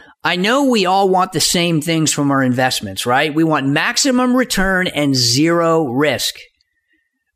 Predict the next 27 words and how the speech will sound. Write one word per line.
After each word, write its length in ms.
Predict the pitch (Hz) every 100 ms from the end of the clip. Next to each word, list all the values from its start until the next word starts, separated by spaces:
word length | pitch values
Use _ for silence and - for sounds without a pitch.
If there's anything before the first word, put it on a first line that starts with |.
| -
But 300 | 185 190 - -
that's 300 | 143 196 233
not 300 | 170 202 226
always 440 | 202 240 202 175 143
realistic. 760 | 180 202 185 226 - 131 - - _ _ _ _ _ _ _
We've 240 | 156 151
got 200 | 190 202
to 60 | 247
have 240 | 214 190
some 200 | - 151
trade-offs, 880 | 127 - 170 190 202 143 107 110 -
and 160 | 117 113
sometimes 600 | - - 262 269 277 247
it's 140 | 202 170
a 40 |
balance 520 | 127 139 151 165 160
of 180 | 180 131
both 400 | 160 254 202 -
to 100 | 160
get 200 | 156 156
you 180 | 160 156
where 220 | 156 156
you 420 | 147 131 165 214
want 260 | 220 202 185
to 60 |
go 400 | 165 180 202 165
financially. 840 | 160 - 165 160 180 - 127 71 -